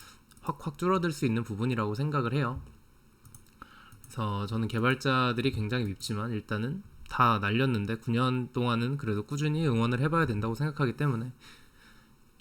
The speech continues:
일단은 그렇게 영상을 또 한 번 찍게 됐고요.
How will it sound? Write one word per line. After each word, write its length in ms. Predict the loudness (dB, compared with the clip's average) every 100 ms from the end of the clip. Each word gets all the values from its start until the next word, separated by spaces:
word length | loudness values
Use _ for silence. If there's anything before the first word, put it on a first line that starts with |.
| -20 -16 -8
일단은 260 | -4 -2
그렇게 480 | -2 -4 -2 -2 -2
영상을 320 | -2 0 0
또 80 | 0
한 80 | 0
번 100 | 0
찍게 220 | -2 0
됐고요. 400 | 0 -2 -6 -8